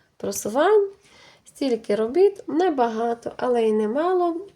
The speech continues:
враховуючи те, що я працюю кожен день зранку до вечора. Іду на роботу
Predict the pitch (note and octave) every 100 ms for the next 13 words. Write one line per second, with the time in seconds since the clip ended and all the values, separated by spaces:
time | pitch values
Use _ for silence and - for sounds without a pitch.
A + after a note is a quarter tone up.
0 | - - A#3 A#3+ A#3+ A#3+ A3+ G#3+ G#3+ G#3
1 | - E4 F#4+ E4+ - A3+ A3 A#3+ B3 A#3+
2 | C4+ - B3+ C4+ B3+ A#3+ - - - -
3 | A#3 A#3+ A3 G#3+ G#3+ A3 B3 A3 G#3+ A3+
4 | G#3+ G3+ G3 G3 F#3+ F#3+ - C4 - _
5 | - B3 B3+ A3 G#3 G3+ G3+ G3 - -